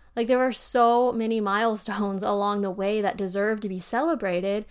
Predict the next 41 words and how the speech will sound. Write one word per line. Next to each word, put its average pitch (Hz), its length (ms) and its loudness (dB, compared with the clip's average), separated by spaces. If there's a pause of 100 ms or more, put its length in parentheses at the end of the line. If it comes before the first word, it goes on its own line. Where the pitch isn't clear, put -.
(340)
because 277 460 -2
you 240 540 2
deserve 233 520 4
to 220 80 -2
be 208 120 -2
celebrated. 226 800 0 (420)
You 247 120 -2
deserve 240 360 2
to 233 60 -4
be 202 160 -8
free 185 280 -6
of 208 100 -2
this. 302 480 -2
You 208 160 -4
deserve 208 380 -2
to 214 80 -2
live 196 240 -4
your 196 120 -4
life 180 300 -4
to 202 100 -10
the 190 100 -10
fullest. 190 880 -4 (480)
You 247 100 -2
deserve 240 380 2
to 247 80 -6
be 240 200 -4
accepted 240 680 -2
and 180 160 -8
happy 254 680 -4
and 190 160 -8
content - 920 -8 (360)
just 240 440 0
as 220 360 -6
you 208 280 -4
are, 190 500 -2
without 208 640 0
the 247 100 -4
voice 202 380 0
of 170 280 -6
diet 269 340 -2
culture 277 720 -2